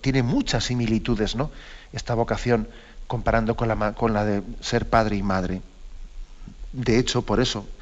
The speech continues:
muchas veces se llama a los sacerdotes padres o a las religiosas madres. Padre, madre, es curioso, ¿eh? Que la, la maternidad y la paternidad sean también,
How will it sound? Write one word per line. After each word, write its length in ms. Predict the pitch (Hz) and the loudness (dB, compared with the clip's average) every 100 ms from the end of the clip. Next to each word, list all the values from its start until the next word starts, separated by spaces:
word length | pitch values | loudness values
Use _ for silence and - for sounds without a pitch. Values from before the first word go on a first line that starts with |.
| - - - - | -14 -14 -12 -6
muchas 200 | 131 127 | 0 2
veces 180 | 120 120 | 2 2
se 100 | 113 | 2
llama 140 | 110 | 4
a 40 | 104 | 4
los 80 | 110 | 2
sacerdotes 440 | 110 110 - 107 | 0 0 0 0
padres 480 | - 135 117 101 - - - - - | 4 4 4 0 -4 -14 -18 -14 -2
o 80 | 117 | 2
a 60 | |
las 100 | 107 | 4
religiosas 500 | 101 101 123 113 107 | 4 0 0 -2 0
madres. 460 | 117 127 113 101 - - | 2 2 2 -2 -4 0
Padre, 380 | 156 160 156 113 - - - | 2 4 2 0 -6 -12 0
madre, 380 | 127 190 - - - | 2 2 -2 -4 -6
es 60 | |
curioso, 480 | - 120 135 - - - - - | -2 0 0 -4 -8 -12 -18 -12
¿eh? 100 | 110 - - - - | -12 -12 -16 -16 -6
Que 160 | - 113 | 0 4
la, 220 | 101 92 - - - - - - | 4 2 -2 -18 -18 -18 -20 -10
la 160 | 117 110 | -4 2
maternidad 640 | 110 110 120 104 107 131 - | 2 4 4 4 4 4 4
y 80 | 120 | 2
la 140 | 107 | 4
paternidad 640 | 117 113 113 107 113 110 - - - | 4 2 2 2 2 2 -4 -12 -4
sean 300 | 131 123 113 | 2 2 2
también, 500 | 113 113 117 107 | 2 4 2 2